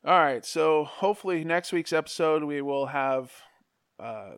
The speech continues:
the revealed characters, and we'll go into as much detail as we have, and we'll do some wild speculations on what they think they're gonna be.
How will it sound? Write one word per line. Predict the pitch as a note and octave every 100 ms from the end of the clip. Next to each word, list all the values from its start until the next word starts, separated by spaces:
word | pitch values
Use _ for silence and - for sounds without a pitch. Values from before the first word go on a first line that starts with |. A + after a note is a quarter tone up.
| -
the | C#3
revealed | C3 B2+ E3 D#3+ D3
characters, | - D3+ D#3 - F3+ G3 - -
and | C#3
we'll | C3+
go | C#3+ D3+
into | D3 D3
as | B2+
much | C#3+ C3+
detail | C#3+ C#3+ - D3+ C#3+
as | C3+ -
we | B2
have, | C#3+ D#3 E3 D3
and | C3
we'll | B2+
do | C#3 C3+
some | B2+
wild | B2+ C3+ C3
speculations | - C#3+ - C#3 C3+ C3+ B2+
on | B2+
what | B2+
they | B2+
think | C3+ C3
they're | B2
gonna | B2 A#2
be. | C3 C#3 D#3